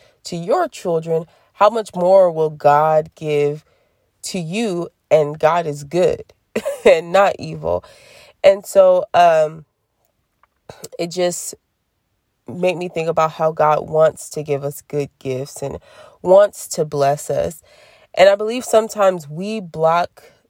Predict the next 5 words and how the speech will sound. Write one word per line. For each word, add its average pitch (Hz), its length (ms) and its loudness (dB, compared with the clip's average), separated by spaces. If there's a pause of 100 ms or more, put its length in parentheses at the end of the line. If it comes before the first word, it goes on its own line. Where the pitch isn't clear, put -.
(480)
the 151 220 -2
blessings 156 540 -2
of 156 160 -12
God 147 340 0
because 151 540 0